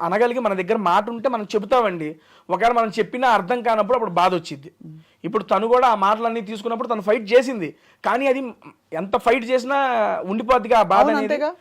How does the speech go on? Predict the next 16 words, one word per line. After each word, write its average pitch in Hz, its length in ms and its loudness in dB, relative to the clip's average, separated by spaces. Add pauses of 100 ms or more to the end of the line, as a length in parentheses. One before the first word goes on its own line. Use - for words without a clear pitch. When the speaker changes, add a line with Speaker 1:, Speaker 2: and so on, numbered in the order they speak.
(320)
Speaker 1:
ఆ 180 120 4
బాధని 226 540 2
రెప్లికా 233 440 -2
పెట్టి 220 280 -2
ఒక 220 200 0
విజయం 190 540 0
ఇచ్చింది 190 340 -6
ఆవిడికి. 160 440 -2 (460)
నేను 170 180 2
already 220 220 4
హౌస్లో 214 320 2
కూడా 214 160 2
చెప్పాను, 202 240 -2
నాగార్జున 190 360 -2
గారితో 180 180 -2
చెప్పాను. 165 460 -6